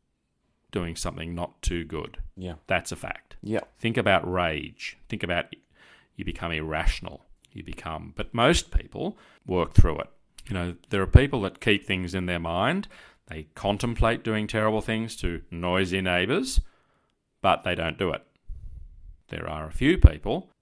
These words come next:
Speaker 1: that, for whatever reason, look there. It's, it's, it's a, it's, it's, it's a big topic.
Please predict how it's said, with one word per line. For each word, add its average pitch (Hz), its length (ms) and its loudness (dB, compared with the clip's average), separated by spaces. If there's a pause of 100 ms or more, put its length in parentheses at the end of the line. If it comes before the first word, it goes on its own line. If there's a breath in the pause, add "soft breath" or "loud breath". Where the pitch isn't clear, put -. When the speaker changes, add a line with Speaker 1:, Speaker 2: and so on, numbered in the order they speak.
(220)
Speaker 1:
that, 95 280 -8 (120)
for - 180 -8
whatever 90 360 -6
reason, 90 600 -6 (140)
look - 160 -6
there. 92 120 -2
It's, 90 180 -2
it's, - 180 -6
it's - 220 -4
a, 98 40 -6 (140)
it's, - 260 -8
it's, - 180 -12 (220)
it's - 160 -12
a 85 40 -8
big 85 260 -8
topic. - 320 2